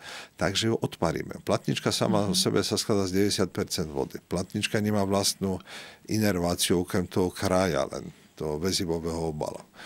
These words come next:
Speaker 1: Platnička nie je cievne zásobená. To je najväčšia časť nášho tela, ktorá nie je cievne zásobená.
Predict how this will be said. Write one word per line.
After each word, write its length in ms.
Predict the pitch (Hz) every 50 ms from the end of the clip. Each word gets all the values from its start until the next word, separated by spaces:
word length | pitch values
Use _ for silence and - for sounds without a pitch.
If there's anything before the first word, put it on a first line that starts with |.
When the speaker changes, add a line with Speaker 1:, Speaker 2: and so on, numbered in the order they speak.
| - - - - - - - -
Speaker 1:
Platnička 520 | _ - 90 92 - - 95 101 - - 110
nie 200 | 104 101 104 107
je 160 | 104 - -
cievne 240 | 104 95 104 104 98
zásobená. 640 | 98 101 95 113 - - 113 80 76 71 - 82 -
To 120 | - - 78
je 40 | 80
najväčšia 400 | 85 92 101 110 104 - - 87
časť 280 | - - 107 95 90
nášho 280 | - 80 87 - 107 95
tela, 280 | - - 76 80 87
ktorá 280 | 90 - - - 85 82
nie 160 | 85 87 87 87
je 160 | 87 - -
cievne 200 | 87 90 90 82
zásobená. 640 | 82 82 82 80 - - - 62 - - - - -